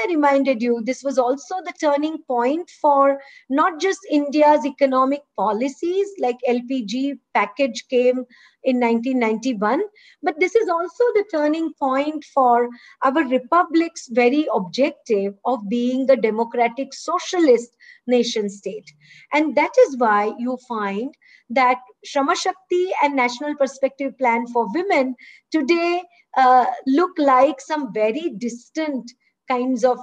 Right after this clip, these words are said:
events and processes, as if we don't even know what it is all about, because the continuity somewhere was broken with the L P G and the aftermath of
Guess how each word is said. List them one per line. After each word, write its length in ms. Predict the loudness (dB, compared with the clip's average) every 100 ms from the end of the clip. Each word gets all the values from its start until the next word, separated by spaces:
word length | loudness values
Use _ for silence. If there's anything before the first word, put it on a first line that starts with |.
| -6
events 500 | -2 0 0 -2 -2
and 180 | -4
processes, 760 | -4 -4 -4 -6 -8 -12 -16 _ _ -20 -4
as 180 | -2 0
if 180 | 2 0 -2 _ _ _
we 380 | 2 2 2 2
don't 300 | 6 6 6
even 320 | 0 0 2
know 360 | 2 4 4 2
what 260 | 0 -2 -4
it 140 | -4
is 120 | -4
all 200 | -4 -4
about, 400 | -4 0 0 -2 -8
because 300 | -4 -2 0
the 80 | -2
continuity 840 | -4 -4 -2 -4 -2 -4 -6 -8
somewhere 540 | -8 -8 -2 2 2 2 _ _ _
was 240 | 2 2
broken 580 | 2 2 2 0 -6 -4 -8 _ _
with 220 | -2 0
the 100 | 0 0
L 120 | -2 0
P 140 | -2 -2
G 360 | -4 -4 -4 -4
and 180 | 0 0
the 80 | 0
aftermath 640 | -2 -2 -2 0 0 -2 -4 0
of 180 | 0